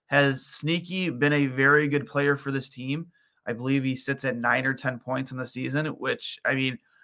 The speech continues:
we saw, you know, we saw what Rasmus, uh, Ristolainen got, uh,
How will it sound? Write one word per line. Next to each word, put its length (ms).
we 140
saw, 420
you 100
know, 100
we 160
saw 480
what 400
Rasmus, 840
uh, 340
Ristolainen 800
got, 280
uh, 520